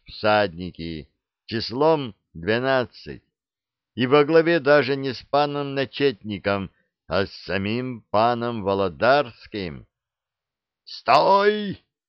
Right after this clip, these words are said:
заорал ясновельможный пан. «Стой, Псакрев! Запарю!» На плотах тут же кинулись грести все,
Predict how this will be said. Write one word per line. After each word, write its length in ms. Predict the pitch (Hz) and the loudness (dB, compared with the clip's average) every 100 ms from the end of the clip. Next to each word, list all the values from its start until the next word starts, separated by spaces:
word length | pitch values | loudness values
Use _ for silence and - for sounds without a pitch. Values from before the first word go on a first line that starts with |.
| _ | _
заорал 680 | 87 80 101 110 110 117 117 | -14 -2 2 4 4 4 2
ясновельможный 960 | 98 107 104 104 104 101 107 95 95 | 0 0 0 -2 -2 0 0 -2 -4
пан. 440 | 104 107 110 113 90 _ _ _ _ | 0 0 0 -2 -10 _ _ _ _
«Стой, 640 | - - 143 190 208 214 185 | -16 0 4 6 6 6 4
Псакрев! 880 | - 143 131 131 131 131 120 - _ _ | 2 2 4 2 2 2 0 -2 _ _
Запарю!» 920 | - 92 110 120 156 214 240 254 233 - _ _ _ _ _ _ _ _ _ _ _ _ _ - | -8 0 4 4 4 2 2 0 -2 -8 _ _ _ _ _ _ _ _ _ _ _ _ _ -2
На 180 | 104 | 2
плотах 440 | 110 120 123 175 165 | 6 6 6 4 4
тут 200 | 151 135 | -2 0
же 120 | 143 | 0
кинулись 520 | - 127 135 135 120 | 0 -4 -2 -4 -4
грести 460 | 101 104 95 - 131 | -6 -6 -8 -10 -10
все, 460 | - - 85 82 | -10 -4 -2 -2